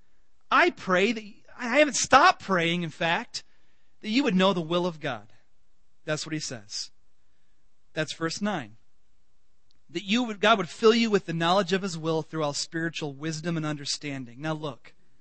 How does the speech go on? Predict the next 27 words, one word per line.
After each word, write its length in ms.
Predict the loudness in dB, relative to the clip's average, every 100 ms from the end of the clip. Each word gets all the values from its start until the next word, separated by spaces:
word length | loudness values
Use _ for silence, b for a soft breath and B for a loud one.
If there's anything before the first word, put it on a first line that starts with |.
| -20 -20 -20 -20 -20 -20 -20 -20 -20 -20 -8
if 160 | -8 2
I 240 | 4 4
hear 380 | 2 -2 0 0
about 260 | 0 0 -2
a 60 |
church 800 | -4 -6 -4 -6 -4 -4 -4 -6 -16 -20 -20 -20 -14
that's 180 | -12 -8
on 180 | -4 -2
fire 540 | -4 -4 0 4 4 4
for 160 | -4
Christ, 760 | -8 -6 -4 -8 -4 -4 -4 -14 -20 -16 -4
that's 200 | -4 -4
loving 760 | -14 0 4 4 4 0 -2
well, 480 | 0 2 2 -2 -8 b b
that's 200 | 0 0
received 500 | -2 2 4 4 2
the 80 | -2
gospel 680 | -6 4 4 4 -2 0 0
and 140 | 2
spreading 580 | 0 -2 -2 -2 0 0
it, 280 | -2 -6 -12 -14 -20 -20 -18 -4
if 120 | 4
I 120 | 6
hear 320 | 6 4 8 10
all 140 | 10
those 340 | 10 8 6
things, 560 | 2 0 0 -2 -2